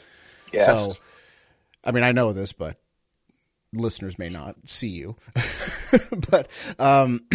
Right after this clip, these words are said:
Speaker 2: <clears throat> so where do you kinda see this whole kind of aspect as well? 'Cause I, I know there's a lot of talk within, maybe not you, but, like, in the Hoppian kind of people as well. They, they're really kind of like, "Well, blacks just are gonna vote for Democrats."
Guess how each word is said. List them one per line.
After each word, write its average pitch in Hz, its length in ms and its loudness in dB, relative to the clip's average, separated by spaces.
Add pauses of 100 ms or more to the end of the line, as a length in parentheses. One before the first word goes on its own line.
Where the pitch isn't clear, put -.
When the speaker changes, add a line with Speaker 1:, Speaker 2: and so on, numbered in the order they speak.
(100)
Speaker 2:
<clears throat> 139 220 2
so - 220 4
where 151 200 8
do 151 60 4
you 143 100 4
kinda 135 220 2
see 123 240 0
this 113 320 -2
whole 113 240 -2
kind 117 180 -2
of 101 60 -4
aspect 92 500 -4
as 98 140 -10
well? 101 180 -4
'Cause 113 200 -2
I, 123 60 4
I 123 140 0
know 135 200 6
there's 127 160 0
a 120 60 0
lot 113 220 2
of 110 80 -2
talk 113 380 -2
within, 107 460 -6 (500)
maybe 123 180 2
not 113 180 0
you, 120 260 4
but, 107 240 0
like, 110 200 -2
in 110 60 -2
the 117 80 2
Hoppian 113 480 -2
kind 110 240 -2
of 98 240 -10 (240)
people 113 360 -2
as 104 140 -8
well. 107 240 0
They, 107 180 -2
they're 107 180 -2
really 107 300 -2
kind 104 240 -6
of 95 100 -10
like, 95 300 -8
"Well, 104 100 -6
blacks 110 380 -4
just - 220 -12
are 104 60 -6
gonna 98 200 -6
vote 98 260 -8
for 110 60 -16
Democrats." 95 840 -10